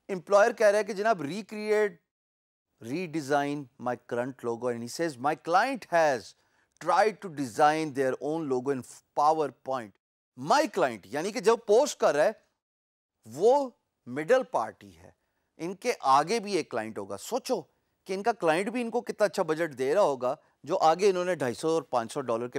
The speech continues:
बीच का बजट रेंज रखा हुआ है। आपको याद होगा मैंने आपको शुरू में बताया था कि फिफ्टी फ़ोर मिलियन Americans do freelancing। ये exactly वही केस है कि जब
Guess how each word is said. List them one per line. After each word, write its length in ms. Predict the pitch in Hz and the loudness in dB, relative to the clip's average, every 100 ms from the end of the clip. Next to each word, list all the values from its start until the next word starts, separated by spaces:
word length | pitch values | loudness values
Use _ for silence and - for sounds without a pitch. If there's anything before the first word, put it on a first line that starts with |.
| 107 | -10
बीच 200 | 110 110 | -12 -10
का 100 | - | -10
बजट 300 | 107 107 110 | -8 -10 -10
रेंज 360 | 104 107 107 104 | -10 -10 -12 -14
रखा 220 | 101 - | -16 -14
हुआ 100 | 101 | -14
है। 60 | 110 _ _ _ _ _ - | -14 _ _ _ _ _ -4
आपको 240 | 156 - | -4 -2
याद 420 | 247 123 107 190 196 | -6 -2 2 2 2
होगा 260 | 143 160 - _ _ _ - | 0 0 -2 _ _ _ -10
मैंने 180 | 147 175 | -4 -2
आपको 340 | 165 - 190 | -2 -2 -6
शुरू 520 | - - 147 147 240 | -4 -8 -4 -2 -2
में 240 | 240 202 123 | -2 -4 -6
बताया 520 | 113 - 107 120 185 | -8 -4 -2 2 0
था 180 | 185 110 - _ _ _ _ _ _ - | 0 -10 -10 _ _ _ _ _ _ -4
कि 120 | 180 | -4
फिफ्टी 460 | - 196 - 247 | -6 -12 -10 -10
फ़ोर 380 | 214 - 202 226 | -10 -2 2 2
मिलियन 400 | 202 175 180 185 | 0 -8 -6 -6
Americans 680 | 147 135 139 147 147 120 104 - - 110 | -4 0 0 0 -4 -6 -8 -16 -20 -12
do 100 | 131 131 | -10 -10
freelancing। 640 | 139 107 92 92 - 95 _ _ _ _ | -12 -10 -10 -12 -16 -20 _ _ _ _
ये 120 | 220 208 | -4 0
exactly 380 | 156 226 220 | 0 0 0
वही 240 | 190 170 175 | 2 2 0
केस 320 | - 104 - | -6 -8 -8
है 100 | 104 - _ _ - | -12 -14 _ _ -20
कि 60 | 147 | -4
जब 240 | 196 | -4